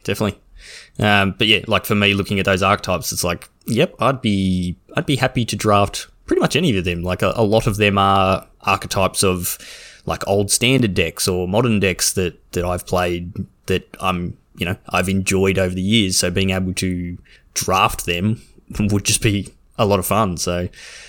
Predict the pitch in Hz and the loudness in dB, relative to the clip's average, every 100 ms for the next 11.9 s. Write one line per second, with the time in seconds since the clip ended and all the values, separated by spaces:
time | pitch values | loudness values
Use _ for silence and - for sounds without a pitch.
0 | - - 120 - 101 92 110 104 95 90 | -20 -2 -2 -2 -4 -2 0 0 0 -4
1 | - _ _ - 110 92 104 98 92 - | -8 _ _ -4 -2 0 -2 -4 -6 -4
2 | 104 98 92 95 92 78 110 107 - 110 | -4 -2 -2 -2 -4 -2 0 0 2 2
3 | 104 98 - - - - - - _ _ | 2 2 -4 -20 -18 -18 -18 -20 _ _
4 | _ 131 143 165 - 151 127 123 117 123 | _ 0 4 4 4 2 4 2 4 2
5 | - - 113 113 110 104 - 107 98 - | 2 2 4 6 4 4 2 0 -2 2
6 | 104 104 101 98 - - 107 101 98 98 | 4 4 4 2 0 0 -2 2 4 4
7 | 95 - - 101 95 101 98 92 92 98 | 2 -2 -2 -2 0 2 2 2 -2 0
8 | 95 92 92 95 - _ _ - - 117 | 2 2 2 0 -6 _ _ -4 0 4
9 | 104 98 95 - 117 113 101 92 - 151 | 4 2 0 2 4 4 2 2 4 2
10 | - 110 101 95 101 - 95 98 95 95 | 4 2 4 4 0 0 2 2 -2 -2
11 | 101 95 98 98 98 98 95 95 | -2 0 2 4 4 4 4 2